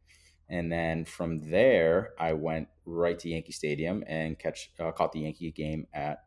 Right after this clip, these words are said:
uh, seven oh five. Unfortunately, both teams lost.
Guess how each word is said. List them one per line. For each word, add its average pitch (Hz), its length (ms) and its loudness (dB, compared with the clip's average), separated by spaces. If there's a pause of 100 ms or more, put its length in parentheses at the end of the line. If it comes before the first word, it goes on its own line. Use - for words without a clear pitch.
(160)
uh, 76 180 -6
seven 78 400 -2
oh 69 160 -4
five. - 460 -8 (640)
Unfortunately, 123 640 6
both 101 320 6
teams 120 240 0
lost. 78 560 2